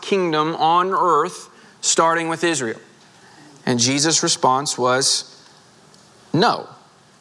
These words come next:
it's not for you to know the times or dates the Father has set by his own authority." But then he gives him a, a mission. And then the, the, the angels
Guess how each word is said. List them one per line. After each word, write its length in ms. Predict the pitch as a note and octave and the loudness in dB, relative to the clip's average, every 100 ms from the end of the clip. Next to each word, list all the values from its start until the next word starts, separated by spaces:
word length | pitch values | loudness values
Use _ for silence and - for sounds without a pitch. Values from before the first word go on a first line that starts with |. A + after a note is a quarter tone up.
| - - | -20 -8
it's 220 | B2 B2 C3+ | -2 0 2
not 220 | C3 D#3 | 2 2
for 120 | F3+ | -2
you 180 | D#3 D#3+ | -4 -4
to 160 | - | -4
know 180 | D3 C#3 | 0 0
the 80 | D3 | 0
times 400 | C#3+ C#3+ C#3+ D#3+ | 0 0 0 -2
or 60 | E3+ | -2
dates 320 | B2 B2 - | 0 0 -2
the 100 | B2+ | -2
Father 380 | B2 B2 C3 C3 | 2 2 2 -2
has 100 | B2+ | 0
set 300 | C3+ B2+ F#2+ - - - | 0 -2 -4 -16 -20 -4
by 180 | - B2 | 0 0
his 120 | B2 | 0
own 140 | B2+ B2+ | -2 -4
authority." 400 | B2 D#3 B2+ G#2+ | -2 0 0 0
But 180 | A#2 | -2
then 140 | A#2+ C3 | -2 -2
he 40 | |
gives 280 | A#2+ C#3 C3 | 0 0 0
him 220 | C#3 C3+ C3 - - - | -2 -4 -10 -20 -20 -4
a, 140 | - | -2
a 60 | A#2+ | 0
mission. 440 | A#2+ F3 G3+ D3 | 0 0 0 -2
And 140 | C3+ C3+ | -2 -2
then 140 | E3 | 0
the, 180 | E3 C3+ - - - | 0 -2 -8 -20 -4
the, 220 | B2+ - - | -2 -2 -2
the 160 | C3 - | -4 -2
angels 840 | E3+ A3 C4 D3+ B2 D3+ - - | -2 -2 0 0 2 2 0 -2